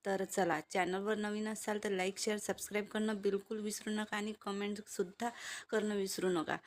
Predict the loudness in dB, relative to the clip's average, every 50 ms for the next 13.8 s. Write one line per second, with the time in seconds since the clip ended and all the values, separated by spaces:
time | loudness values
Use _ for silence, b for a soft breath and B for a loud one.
0 | B B B B B B -2 -2 0 0 0 2 2 4 4 4 2 4 4 2
1 | 2 2 2 0 2 2 2 4 4 4 4 4 2 -2 -4 -2 2 2 2 4
2 | 4 2 0 2 2 0 0 0 0 0 0 0 -2 -2 -2 0 4 4 4 6
3 | 4 2 2 0 0 0 -2 -2 -2 2 2 2 2 2 0 -6 -2 0 2 2
4 | 2 2 2 2 4 2 2 2 2 0 0 0 2 0 0 0 0 0 0 2
5 | 2 0 0 0 0 2 2 0 0 2 0 0 0 0 0 2 2 2 2 2
6 | 0 -2 -2 -2 -2 -2 0 2 2 2 2 2 4 4 4 4 2 -2 -2 B
7 | B B B B B B B -4 -2 -2 -2 -2 0 2 2 2 2 2 2 2
8 | 4 4 4 4 4 4 4 2 2 2 2 2 4 2 0 0 0 -2 0 0
9 | 0 0 0 -2 -2 -2 -6 -6 -4 -4 -4 -4 -4 -4 -2 0 0 -2 -2 -4
10 | -6 -8 -8 B B B B B B B B B -6 -2 0 0 2 2 0 -2
11 | 0 0 0 0 0 0 2 4 4 4 4 2 2 2 2 2 2 2 2 4
12 | 4 4 4 4 4 4 4 4 4 2 0 0 -2 0 0 0 2 4 2 2
13 | 4 4 2 2 4 4 4 4 4 4 4 4 2 0 -2 -4